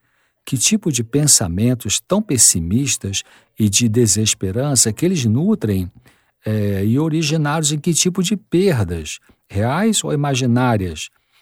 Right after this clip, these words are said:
que eles se concentram e fazem a sua mente ficar tão nublada, tão sem sentido viver, que para eles parece que o único sentido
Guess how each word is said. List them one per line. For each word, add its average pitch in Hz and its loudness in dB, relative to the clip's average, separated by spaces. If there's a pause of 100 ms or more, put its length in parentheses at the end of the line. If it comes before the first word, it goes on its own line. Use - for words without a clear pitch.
(160)
que 117 2
eles 113 2
se 104 2
concentram 101 0 (300)
e 147 -2
fazem 127 0
a 107 2
sua 110 0
mente 107 2
ficar 98 -4
tão 202 4
nublada, 151 2 (440)
tão 196 2
sem 143 2
sentido 117 2
viver, 127 0
que 196 -4
para 202 -4
eles 135 -2
parece 110 -2
que - -6
o - 0
único 107 0
sentido 98 -2